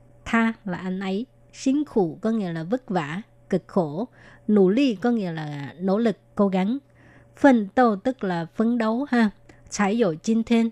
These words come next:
là mới có ngày hôm nay, 令人 tức là khiến cho con người, 羡慕 là ngưỡng mộ, còn, à, 成就 tức là thành tựu.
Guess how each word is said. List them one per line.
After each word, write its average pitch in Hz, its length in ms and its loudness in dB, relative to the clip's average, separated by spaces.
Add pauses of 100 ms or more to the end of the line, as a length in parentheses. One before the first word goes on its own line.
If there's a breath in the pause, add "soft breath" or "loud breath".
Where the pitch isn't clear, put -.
là 180 180 -4
mới 185 200 -4
có 196 200 -2
ngày 202 200 -4
hôm 180 240 -2
nay, 202 180 2 (460 soft breath)
令 269 260 4
人 180 280 -2
tức - 160 -4
là 202 240 -4
khiến 214 360 -2
cho 208 240 0
con 196 280 -2
người, 170 280 0 (300)
羡 240 360 0
慕 214 240 0
là 160 440 -8
ngưỡng 185 380 -4
mộ, 190 240 0 (400)
còn, 165 300 -2
à, 156 260 -6 (140)
成 196 280 0
就 233 260 0
tức 254 260 -4
là 190 120 -4
thành 170 300 -4
tựu. 165 300 -6